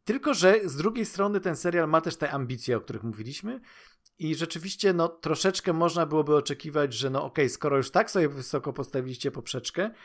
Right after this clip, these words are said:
no to może, może, wiesz, doskoczycie do tego, nie? Więc to, to jest ten problem, że jest to rozdwojenie takie, że z jednej strony mamy bardzo poważną historię właściwie choroby bohatera, a z drugiej strony mamy po prostu, y,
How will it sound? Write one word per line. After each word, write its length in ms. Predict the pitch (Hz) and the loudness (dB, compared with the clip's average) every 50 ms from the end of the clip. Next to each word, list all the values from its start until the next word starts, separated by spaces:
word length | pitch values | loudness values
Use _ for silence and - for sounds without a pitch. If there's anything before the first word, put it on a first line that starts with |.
| - - - - - | -20 -20 -20 -8 -2
no 120 | 139 170 214 | 0 0 2
to 140 | - 330 | 2 2
może, 600 | 269 214 170 160 147 131 156 160 165 185 190 202 185 180 | 4 6 6 6 6 8 8 8 8 8 6 4 2 0
może, 460 | 175 180 170 165 190 190 196 190 165 | -2 -2 -2 0 0 0 0 0 -2
wiesz, 220 | 151 151 127 - | -4 -4 -4 -2
doskoczycie 580 | 127 151 156 160 - 240 233 - 302 - 170 131 | 0 -2 -2 -2 -2 -4 -2 -2 0 0 2 2
do 120 | 123 120 | 2 2
tego, 320 | - 127 117 107 104 95 95 | 0 0 -4 -4 -4 -8 -8
nie? 260 | 107 123 143 180 196 _ _ - - - - - - _ _ - | -8 -8 -8 -8 -10 _ _ -20 -20 -20 -20 -20 -20 _ _ -8
Więc 380 | 113 113 143 156 160 160 - - | -2 0 0 2 0 -2 -2 0
to, 160 | 190 180 185 | 2 2 2
to 160 | 180 - 208 | 2 4 4
jest 180 | 196 185 190 - | 4 4 2 0
ten 120 | 202 190 | -2 2
problem, 380 | 208 208 196 156 127 127 123 120 | 4 6 6 6 6 4 0 0
że 80 | 135 | -2
jest 120 | 131 - - | -4 -2 0
to 80 | 156 | 2
rozdwojenie 560 | 147 143 131 120 - 151 156 160 156 156 151 | 2 2 0 0 0 2 2 2 0 -2 -2
takie, 300 | 143 - 147 139 - 160 | -2 -2 -2 -2 -2 -4
że 100 | 131 139 | -4 -4
z 60 | 131 135 | -4 -4
jednej 240 | 156 143 151 147 | -4 -4 -4 -6
strony 260 | 131 - 156 147 143 139 | -4 -4 -4 -2 -2 -2
mamy 260 | 139 139 143 143 135 | -2 -2 -2 -2 2
bardzo 320 | 127 151 156 156 156 151 | 4 6 6 4 2 -2
poważną 460 | - 139 131 147 147 151 135 147 139 | -4 -2 0 0 0 0 0 -2 -6
historię 680 | 117 - 127 - - 151 143 143 143 139 139 127 120 113 - - - - - - | -6 -6 -10 -6 -2 -2 0 0 0 0 0 0 0 -2 -6 -14 -20 -20 -12 -6
właściwie 360 | - 131 - - - - 131 | -6 -6 -4 -4 -4 -4 0
choroby 440 | - - 147 135 139 143 139 131 127 | 4 6 6 8 8 8 6 4 2
bohatera, 840 | 120 123 113 - 127 - - 127 117 110 107 113 127 165 202 220 - _ _ _ _ _ _ _ _ _ | 0 -2 -4 -4 -6 -4 0 0 0 0 0 -2 -4 -4 -6 -8 -12 _ _ _ _ _ _ _ _ _
a 120 | - - 127 | -6 -4 -4
z 100 | 113 117 | -4 -2
drugiej 340 | 135 156 165 165 185 185 165 | -2 -2 0 0 0 -4 -4
strony 680 | - - - 143 135 131 139 151 160 170 180 185 - - | -4 -4 -2 0 0 0 0 0 -2 -2 -4 -6 -8 -10
mamy 720 | 147 139 131 135 131 131 131 135 143 156 165 170 180 180 175 | -6 -2 2 2 4 2 2 0 -2 -2 -2 -2 -4 -4 -6
po 100 | - 156 | -8 -4
prostu, 640 | - - 156 151 143 - - 214 196 196 196 208 226 220 | 0 2 2 2 0 -2 -4 -2 0 0 0 0 -2 -2
y, 160 | 208 214 214 | -4 -4 -4